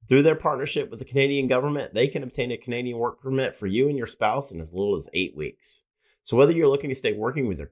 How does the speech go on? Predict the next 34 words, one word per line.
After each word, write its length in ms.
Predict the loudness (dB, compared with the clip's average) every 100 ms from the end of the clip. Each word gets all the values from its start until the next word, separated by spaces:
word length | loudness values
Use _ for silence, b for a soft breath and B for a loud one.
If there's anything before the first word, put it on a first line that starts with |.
| _
current 300 | -4 -2 -2
U 100 | -4
S 140 | -4 -4
company 580 | -6 -4 -6 -6 -8 -6
or 40 |
you 120 | -4 -4
want 160 | -6
to 40 | -6
find 240 | -4 -2
a 40 |
new 180 | -2 -2
opportunity 640 | -4 -8 -10 -6 -4 -2 -4
in 80 |
Canada, 540 | -6 -6 -4 -4 -6 -8 _ _ _ 0
please 440 | 4 4 2 -8 _ 0
find 220 | 2 4
out 160 | 0 -2
how 100 | -8
the 120 | -6
team 200 | -4 -4
at 120 | -2
Mob 240 | -2 -2
Squad 340 | -2 -6 -6 -10
can 120 | -12
help 260 | -12 -12 -2
you 380 | 4 4 2 -4 _ _ -2
via 200 | 2 2
the 100 | 0
link 300 | 0 0 0
in 100 | -6
the 60 |
video 480 | -6 -2 0 2 0
description 580 | -2 -6 -8 -8 -8 -8
below. 460 | -6 -8 -10 -14